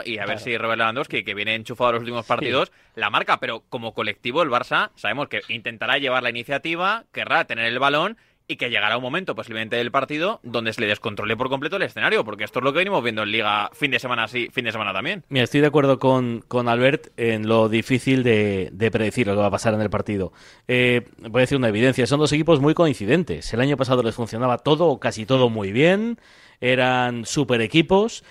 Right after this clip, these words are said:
Speaker 2: y este año lo que funcionaba se ha torcido. ¿Por qué?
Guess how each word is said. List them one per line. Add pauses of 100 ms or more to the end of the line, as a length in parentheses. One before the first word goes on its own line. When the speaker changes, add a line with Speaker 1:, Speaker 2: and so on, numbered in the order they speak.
(160)
Speaker 2:
y
este
año
lo
que
funcionaba
se
ha
torcido. (240)
¿Por
qué?